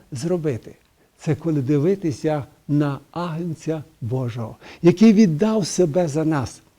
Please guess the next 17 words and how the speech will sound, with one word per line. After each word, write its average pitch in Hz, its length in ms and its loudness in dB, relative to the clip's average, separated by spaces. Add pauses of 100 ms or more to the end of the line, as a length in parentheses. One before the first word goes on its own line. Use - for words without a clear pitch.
(280)
І 147 60 6
у 131 60 6
пророка 160 400 0
Ісаї 165 480 2
у 139 60 -2
п'ятдесят 151 500 -2
третьому 175 440 -4
розділі 170 580 0 (640)
описані 190 720 0
великі 214 540 2
страждання 180 880 0
Ісуса. 170 760 0 (260)
Я 202 200 2
хочу 190 320 -2
прочитати 175 760 -2 (200)
дванадцятий 143 680 -2
вірш. 143 400 -2